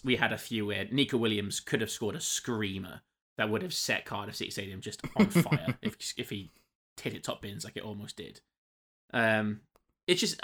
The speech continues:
Speaker 1: this team has a real bit of determination and fight and grit about it that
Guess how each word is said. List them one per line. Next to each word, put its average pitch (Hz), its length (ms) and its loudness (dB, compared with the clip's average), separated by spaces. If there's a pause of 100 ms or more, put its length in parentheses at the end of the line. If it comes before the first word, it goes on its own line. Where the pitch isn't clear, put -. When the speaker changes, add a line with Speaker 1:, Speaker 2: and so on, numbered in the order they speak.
Speaker 1:
this 185 200 4
team 208 520 0
has 151 440 0 (580)
a 131 100 4
real 147 320 6
bit 117 160 0
of - 240 -4 (520)
determination 131 920 4
and 110 120 -2
fight - 460 -2
and 117 160 -2
grit 113 300 0
about 87 360 -8
it 87 140 -10 (480)
that - 280 2